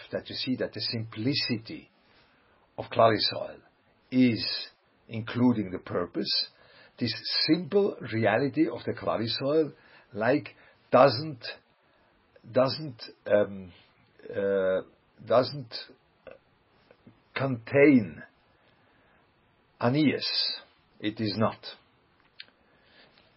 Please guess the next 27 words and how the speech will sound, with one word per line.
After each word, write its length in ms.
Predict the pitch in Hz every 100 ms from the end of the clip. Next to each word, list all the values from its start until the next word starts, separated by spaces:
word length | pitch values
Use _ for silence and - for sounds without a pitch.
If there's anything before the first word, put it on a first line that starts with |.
| -
You 200 | 123 127
can't 480 | - - 151 170 -
get 200 | 127 117
rid 300 | 110 131 117
of 160 | 110
all 220 | - 107 107
the 100 | 104
Anias. 360 | 95 98 76 -
It's 160 | -
only 180 | 123 127
one 260 | 101 98 98
day. 340 | 127 104 - -
So 160 | -
you 120 | 101 104
can't 260 | 127 143
make 160 | 107 110
that 160 | 101 -
no 220 | 104 123
one 180 | 123 92
should 220 | - 110
be 140 | 107
an 60 | 101
Ani. 360 | 95 90 71 - - - - -
But 160 | 110
Be'etzim, 480 | - - 160 147 135
the 80 | 110
Matanos 460 | - - 143 147